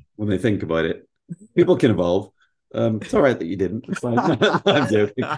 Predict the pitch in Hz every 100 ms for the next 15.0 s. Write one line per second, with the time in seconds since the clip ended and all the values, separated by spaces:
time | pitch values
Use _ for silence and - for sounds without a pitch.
0 | - 127 139 123 107 98 - 107 101 101
1 | 98 127 120 110 92 92 90 92 92 90
2 | 90 - 90 90 85 - 87 80 78 _
3 | - 85 78 78 - - 82 92 80 90
4 | 82 82 92 92 90 80 85 82 - _
5 | _ 92 - 87 80 - - 95 87 80
6 | 82 85 92 82 80 78 85 80 92 73
7 | 92 85 90 _ _ _ _ 131 117 98
8 | _ - 98 95 85 80 82 85 92 80
9 | 85 82 76 85 82 - _ _ _ -
10 | 110 98 92 92 90 - - 107 101 113
11 | 82 92 95 90 90 85 82 82 87 -
12 | 82 80 78 - _ _ _ _ _ 80
13 | 78 80 - - 92 78 80 80 - 92
14 | 85 82 - _ _ _ _ 90 80